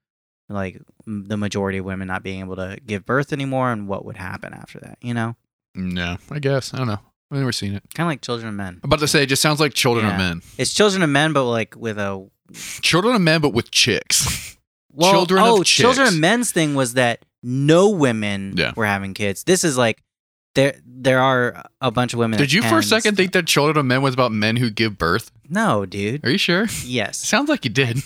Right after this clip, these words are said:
Speaker 1: I know that. Yeah.
Speaker 2: Are you sure?
Speaker 1: That movie is way too fucking long.
Speaker 2: Dude, that movie rocks.
Speaker 1: It rocks, but it's way long.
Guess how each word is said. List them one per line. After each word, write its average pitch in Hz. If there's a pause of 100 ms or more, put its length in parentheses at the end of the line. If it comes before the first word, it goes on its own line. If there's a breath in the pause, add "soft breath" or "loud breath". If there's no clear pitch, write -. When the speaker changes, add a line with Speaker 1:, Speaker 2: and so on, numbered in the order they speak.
(120)
Speaker 1:
I 127
know 123
that. -
Yeah. 107
Speaker 2:
Are -
you 123
sure? 139
Speaker 1:
That 147
movie 202
is 139
way 127
too 156
fucking 127
long. 95 (320)
Speaker 2:
Dude, 107
that 107
movie 165
rocks. -
Speaker 1:
It 139
rocks, 180
but 123
it's -
way 135
long. 107